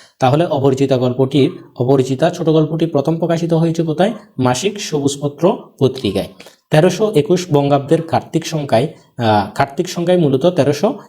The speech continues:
একুশ বঙ্গাব্দে এই অপরিচিতা গল্পটি প্রকাশিত হয়। সংকলন, গল্পটি প্রথম রবীন্দ্রনাথ ঠাকুর সংকলন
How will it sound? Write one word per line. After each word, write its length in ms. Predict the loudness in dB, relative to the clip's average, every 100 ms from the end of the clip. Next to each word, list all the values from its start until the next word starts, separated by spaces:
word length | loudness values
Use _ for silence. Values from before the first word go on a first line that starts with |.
| -4
একুশ 300 | 0 -2 0 0
বঙ্গাব্দে 520 | 0 0 -2 -4 -4 -10 _
এই 140 | 0 0
অপরিচিতা 500 | 2 0 0 0 4
গল্পটি 520 | 4 2 2 2 2 -4 -2
প্রকাশিত 420 | 0 0 -2 -6
হয়। 200 | -8 -10 -14 _
সংকলন, 580 | -4 -2 0 0 -2 -8 -20 _ _ -20 _ 0
গল্পটি 440 | 2 4 4 4
প্রথম 440 | 4 2 2 2 2
রবীন্দ্রনাথ 540 | 2 2 2 2 0
ঠাকুর 240 | 0 -2
সংকলন 580 | -4 -6 -2 0 2 0